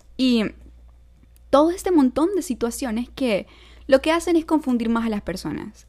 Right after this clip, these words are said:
Y yo, yo caí en esa trampa, ¿ok? Yo caí en la trampa de positividad forzada porque...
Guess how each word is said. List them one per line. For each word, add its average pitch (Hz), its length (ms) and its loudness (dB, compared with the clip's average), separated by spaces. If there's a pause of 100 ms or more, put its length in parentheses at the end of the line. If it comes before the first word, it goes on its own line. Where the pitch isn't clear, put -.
Y 214 240 -2
yo, 220 360 2
yo 220 220 -4
caí 202 260 -2
en 175 100 0
esa 175 180 -4
trampa, - 400 -8 (200)
¿ok? 190 160 -12 (720)
Yo 262 140 -2
caí 294 160 4
en 285 40 2
la 269 100 0
trampa 247 320 -2
de 226 100 -2
positividad 180 680 -6
forzada 175 600 -8 (220)
porque... 190 640 -2